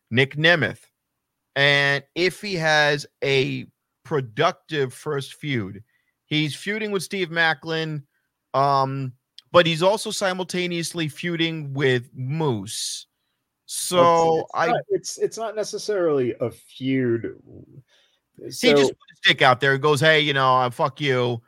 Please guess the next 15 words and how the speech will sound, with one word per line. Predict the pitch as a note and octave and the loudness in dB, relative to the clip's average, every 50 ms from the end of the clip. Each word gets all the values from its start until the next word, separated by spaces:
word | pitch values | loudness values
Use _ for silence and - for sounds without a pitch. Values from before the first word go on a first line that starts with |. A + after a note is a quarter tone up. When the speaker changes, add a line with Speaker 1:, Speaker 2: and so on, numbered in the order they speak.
| _ _ _ _ | _ _ _ _
Speaker 1:
I, | - C#3 D3+ D3+ | -2 0 2 2
I | D#3 D#3 | 2 2
want | E3 F3 E3 D3 - | 2 0 -2 -2 -2
you | E3 | -4
to | D#3 D#3 | -4 -2
know | D3+ C#3 | 0 0
I'm | C#3 C#3 C#3 | 0 -2 -2
in | C3+ | -4
the | B2+ A#2+ | -2 -2
hunt | B2 G#2+ E2+ | -2 -4 -4
now." | E2 G2 G#2 A2+ - - - - - | -6 -10 -12 -12 -16 -20 -20 -12 -10
I | D#3+ | -8
get | E3 D3 C#3+ A#2+ A#2 | -4 -2 0 0 2
Speaker 2:
Yeah, | B2+ | 0
Speaker 1:
it. | A2 | 0